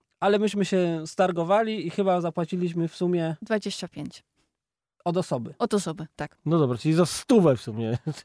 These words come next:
Speaker 3: <laughs> pojechaliście dalej.
Speaker 1: Tak.
Speaker 2: No tak, myśleliśmy, że to będzie za
Speaker 1: Ale to
Speaker 2: tyle,
Speaker 1: nie
Speaker 2: a
Speaker 1: wszystko.
Speaker 3: A, no.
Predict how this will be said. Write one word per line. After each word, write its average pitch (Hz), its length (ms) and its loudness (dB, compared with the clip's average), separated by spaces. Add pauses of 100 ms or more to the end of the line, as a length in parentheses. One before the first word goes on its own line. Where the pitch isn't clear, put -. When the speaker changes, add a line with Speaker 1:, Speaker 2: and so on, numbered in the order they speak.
Speaker 3:
<laughs> - 400 -8
pojechaliście 175 600 4
dalej. 151 480 0
Speaker 1:
Tak. 196 180 6
Speaker 2:
No 302 60 4
tak, 277 160 2
myśleliśmy, 269 600 2
że 226 160 4
to 208 140 2
będzie 196 380 2
za 190 120 2
Speaker 1:
Ale 185 140 4
to 208 60 2
Speaker 2:
tyle, 190 160 6
Speaker 1:
nie - 60 2
Speaker 2:
a - 80 0
Speaker 1:
wszystko. 131 480 -2
Speaker 3:
A, 151 300 2
no. 127 140 -4